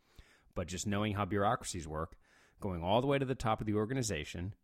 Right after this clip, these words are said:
had to take steps in the event that something expired. And not having the opportunity to plan for what it would look like, what the program or the non-program would look like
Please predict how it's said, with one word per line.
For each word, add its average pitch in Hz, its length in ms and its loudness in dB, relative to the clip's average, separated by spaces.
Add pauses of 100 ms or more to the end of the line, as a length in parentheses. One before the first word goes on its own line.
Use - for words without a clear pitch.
(100)
had 107 220 -4
to - 80 -4
take 147 240 -2
steps - 420 -2
in 104 160 -4
the 98 100 0
event 92 280 -4
that 90 120 -6 (120)
something 92 360 -6
expired. - 540 -6 (720)
And 113 340 0
not 127 280 4
having 127 320 4
the 107 140 2
opportunity 104 560 -2
to 85 80 -6
plan 95 600 0
for - 240 -6
what 95 520 -2 (960)
it 107 180 -6
would 90 160 -8
look 117 280 -2
like, 85 200 -6
what 101 220 -4 (160)
the - 80 -12
program 113 720 4
or 113 100 -4
the 95 80 -2
non-program 98 680 -2
would 85 120 -6
look 110 280 -4
like 87 400 -4